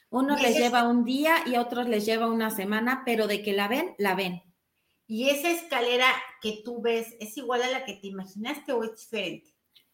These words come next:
Speaker 1: Por lo regular, o sea, en mi caso fue exactamente la misma escalera.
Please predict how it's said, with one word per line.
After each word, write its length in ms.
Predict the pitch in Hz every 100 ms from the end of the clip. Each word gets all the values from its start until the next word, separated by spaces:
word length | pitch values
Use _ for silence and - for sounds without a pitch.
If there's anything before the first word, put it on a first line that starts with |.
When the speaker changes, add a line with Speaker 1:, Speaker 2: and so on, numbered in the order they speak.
| - -
Speaker 1:
Por 160 | 254
lo 120 | 269
regular, 680 | 254 254 254 269 269 349 381
o 60 | 226
sea, 140 | 226
en 260 | 208 220 226
mi 160 | 233
caso 340 | 240 311 330 359
fue 240 | 330 294
exactamente 800 | 220 220 254 247 262 247 240 240
la 160 | 226 208
misma 300 | 202 202 208
escalera. 500 | 208 170 160 165 -